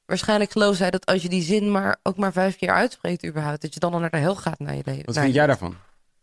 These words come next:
Speaker 1: Wat?
Speaker 2: Van die zin?
Speaker 1: Ja, pff, lekker zelf weten.
Speaker 2: Ja?
Speaker 1: Hoe je zingt. Ja, ik ben niet gelovig.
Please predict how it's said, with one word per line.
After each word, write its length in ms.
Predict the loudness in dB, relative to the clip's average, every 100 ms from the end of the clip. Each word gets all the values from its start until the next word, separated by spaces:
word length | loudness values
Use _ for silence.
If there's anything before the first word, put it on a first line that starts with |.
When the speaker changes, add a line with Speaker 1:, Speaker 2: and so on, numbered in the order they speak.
| _ _
Speaker 1:
Wat? 320 | -6 -6 -8 _ -8
Speaker 2:
Van 180 | -2
die 100 | 0
zin? 240 | 0 -4 -8 _ _ _ _ _ _ _ _ _
Speaker 1:
Ja, 440 | -6 -6 -6 -10 _
pff, 240 | -20 -20 _
lekker 540 | -20 -18 -18 -14 -14
zelf 280 | -10 -10 -8
weten. 520 | -10 -10 -12 -14 -16 _ -2
Speaker 2:
Ja? 240 | 0 0 _
Speaker 1:
Hoe 140 | -14 -12
je 60 |
zingt. 400 | -12 -12 -12 -12 -10
Ja, 320 | -8 -8 -12 _ _ _
ik 160 | -8 -6
ben 120 | -4
niet 140 | -4 -4
gelovig. 680 | -2 -2 -4 -8 -10 _